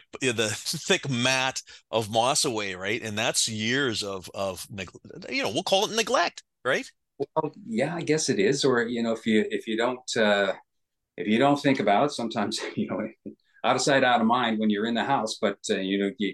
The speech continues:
Speaker 2: come out, you hop into your car, you drive away, you don't really notice it.
Speaker 1: Mm-hmm.
Speaker 2: But, uh, like you said, as a realtor looking from the street, you can, you can really notice that. And also what's underneath,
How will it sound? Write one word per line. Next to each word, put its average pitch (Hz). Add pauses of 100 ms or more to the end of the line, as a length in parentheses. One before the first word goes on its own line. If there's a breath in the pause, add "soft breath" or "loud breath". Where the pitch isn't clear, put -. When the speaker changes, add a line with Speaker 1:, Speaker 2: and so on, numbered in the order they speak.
Speaker 2:
come 98
out, 139
you 90
hop 110
into 104
your 101
car, 117
you 104
drive 107
away, 98
you 110
don't 104
really 104
notice 104
it. 90 (540)
Speaker 1:
Mm-hmm. 92
Speaker 2:
But, 101 (160)
uh, - (200)
like 92
you 110
said, 87
as 85
a 82
realtor 87
looking 87
from 85
the 85
street, 113
you 90
can, 80
you 78
can 85
really 113
notice 120
that. 87
And 104
also 143
what's 107
underneath, 101